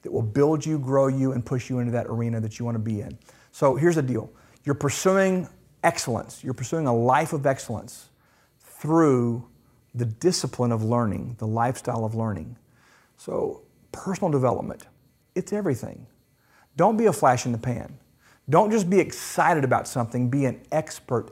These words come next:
at something. It's a big difference. The way you do that is, is personal development. Let me say this before I close. Personal development is not just about becoming an expert in a field,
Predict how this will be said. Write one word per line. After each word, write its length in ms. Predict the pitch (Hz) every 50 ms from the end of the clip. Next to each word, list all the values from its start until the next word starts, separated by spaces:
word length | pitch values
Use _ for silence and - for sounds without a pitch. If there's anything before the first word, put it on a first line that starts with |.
| - _
at 240 | - 117 - - -
something. 600 | - - - 120 110 107 - - 110 104 - 113 - _ _ _ _ _ _ _ _ _ _ _
It's 80 | _ -
a 40 | 113
big 220 | 110 135 135 131
difference. 480 | 139 139 - - 123 - - - - _ _ _ -
The 120 | 110 113
way 140 | 110 127 139
you 80 | 156 165
do 120 | 165 208
that 140 | 180 151 127
is, 120 | 120 107 - - - - _ _ _ _
is 160 | - 120 110
personal 440 | - _ _ - - 147 131 - 135
development. 400 | 123 117 120 110 90 92 - - - - - - - - - - -
Let 80 | 226 269
me 80 | 277
say 100 | - 240
this 160 | 190 165 147
before 240 | - 151 - - 151
I 60 | 135
close. 400 | 123 - - 131 120 120 - - - _ - - _ _ _ -
Personal 360 | - - 262 240 - 226 170
development 260 | 175 175 170 151 139
is 80 | 123 131
not 360 | 131 139 151 165 185 165 160
just 200 | 147 160 135 -
about 380 | 139 127 143 135 131 - -
becoming 380 | 131 131 - - 147 143 135 127
an 140 | 120 120 - -
expert 480 | 147 151 - - - - - 127 123 135
in 100 | 127 120
a 60 | 110
field, 480 | 117 - 127 120 117 104 95 - -